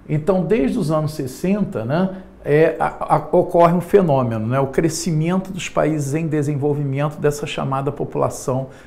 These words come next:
senil, ou população idosa, né? Então, nesse caso aqui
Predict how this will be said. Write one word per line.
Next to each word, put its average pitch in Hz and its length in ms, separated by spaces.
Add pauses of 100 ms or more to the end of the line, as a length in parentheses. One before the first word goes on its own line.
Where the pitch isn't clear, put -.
senil, 147 520
ou 120 100
população 131 680
idosa, 120 500 (340)
né? 147 320 (140)
Então, 156 300
nesse 214 300
caso 131 360
aqui 175 380